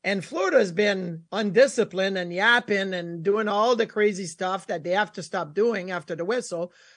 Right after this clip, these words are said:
So we're gonna even it out. We're gonna give ten-minute misconduct.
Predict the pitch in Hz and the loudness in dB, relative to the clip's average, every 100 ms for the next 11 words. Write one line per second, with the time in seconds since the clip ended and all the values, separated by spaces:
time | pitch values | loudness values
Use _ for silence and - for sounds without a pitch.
0 | - - 233 233 233 - - 214 240 262 | -2 4 8 10 8 6 -2 2 4 4
1 | 262 262 262 254 _ _ 196 240 262 262 | 4 2 0 -6 _ _ -6 0 2 4
2 | 233 220 294 254 196 202 196 220 233 247 | 4 4 2 0 -2 -2 0 0 2 0
3 | 247 247 247 240 220 214 214 254 285 | -2 -2 -4 -4 -4 -4 0 2 0